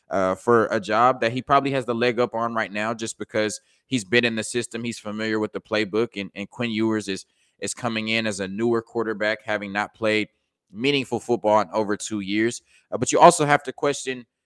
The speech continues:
was it the right move, uh, to, to stay and compete with Quinn Ewers for the starting job, who ultimately, I think, and most people think, will end up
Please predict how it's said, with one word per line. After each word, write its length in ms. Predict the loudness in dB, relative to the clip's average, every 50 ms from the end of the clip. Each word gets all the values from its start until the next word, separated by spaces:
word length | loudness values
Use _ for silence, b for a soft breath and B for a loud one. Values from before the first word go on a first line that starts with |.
| _ _
was 320 | _ -4 0 0 0 0 0
it 140 | -4 -4 -4
the 100 | -6 -4
right 280 | -2 -4 -4 -4 -6
move, 260 | -10 -10 -10 -10 -10 -14 _ _ _ _ _ _ _ _ _ _ -8
uh, 340 | -4 -4 -2 -2 -2 -4 -6 -4
to, 140 | -4 -4 -4
to 120 | -4 -6
stay 420 | -8 2 4 6 8 8 6 4 2
and 140 | -2 -4 -4
compete 360 | -6 -8 -6 -4 -4 -4 -4
with 120 | -4 -6
Quinn 220 | -6 -6 -8 -6 -4
Ewers 260 | -4 -2 -2 -2 -4
for 140 | -6 -10 -12
the 80 | -10
starting 380 | -10 -6 -4 -2 -2 -2 -6 -10
job, 380 | -8 -6 -4 -2 -2 -2 -4 -6 _ _ _ _ _ _
who 240 | _ -2 -2 -2 0 0
ultimately, 480 | 0 -2 -2 -2 -8 -8 -6 -6 -4
I 200 | 0 2 2 2
think, 320 | 0 -4 -10 -12 -12 -12 -12
and 120 | -10 -6
most 180 | -6 -8 -6 -8
people 220 | -12 -14 -14 -16
think, 300 | -12 -10 -12 -12 -12 -14 _ _ _ _ _ _
will 160 | -2 0 0 0 0
end 220 | 0 0 2 2
up 200 | 0 0 0 -2